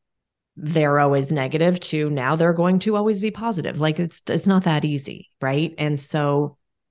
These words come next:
but if I show up as best I can in the most positive light that I can be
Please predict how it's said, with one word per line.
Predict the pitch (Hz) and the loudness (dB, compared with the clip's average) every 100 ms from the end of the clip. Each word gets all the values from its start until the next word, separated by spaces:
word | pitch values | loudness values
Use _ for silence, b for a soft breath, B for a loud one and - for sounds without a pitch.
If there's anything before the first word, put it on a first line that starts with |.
| _ _ _ _ _ - | _ _ _ _ _ -2
but | 156 156 | 2 2
if | 147 | 2
I | 170 156 165 175 175 b b b b _ _ _ - | 2 2 2 0 -2 b b b b _ _ _ -10
show | - - 185 165 165 | -4 2 4 4 2
up | 156 147 - - - _ _ _ _ _ _ _ | 0 -2 0 -2 -2 _ _ _ _ _ _ _
as | 160 151 | -2 0
best | 143 156 175 - 160 | 2 0 0 0 0
I | 147 | -2
can | 143 139 143 120 120 180 233 _ _ _ _ _ _ _ _ _ - | -4 -6 -4 -4 -2 -2 -4 _ _ _ _ _ _ _ _ _ 0
in | 170 156 151 - - | 2 4 2 -2 -6
the | 151 143 156 | -6 -2 0
most | 156 151 147 143 - | 2 2 0 -2 -8
positive | - 156 156 165 151 | -2 0 0 0 0
light | 151 143 143 - - | 0 -2 -4 -10 -6
that | 151 - | -4 -2
I | 143 | -6
can | 139 151 | -4 -4
be | 143 143 139 | -4 -4 -6